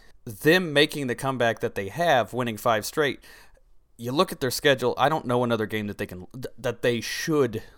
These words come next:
lose or that they seriously are going to be the underdogs. I know they're gonna be the underdogs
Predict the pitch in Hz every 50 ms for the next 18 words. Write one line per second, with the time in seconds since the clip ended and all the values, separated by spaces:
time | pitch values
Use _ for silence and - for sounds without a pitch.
0 | - - - 107 107 107 98 92 92 - - 120 117 110 120 117 - 123 113 104
1 | 104 - - - - 151 151 143 143 135 131 - - 135 131 120 117 110 113 113
2 | 117 110 - 117 104 110 104 104 - 101 104 95 95 87 - 87 80 - - -
3 | - _ - - - - - - - - - - - - - - - - - 147
4 | 147 156 160 165 156 156 151 143 143 135 123 120 113 113 101 107 104 101 101 -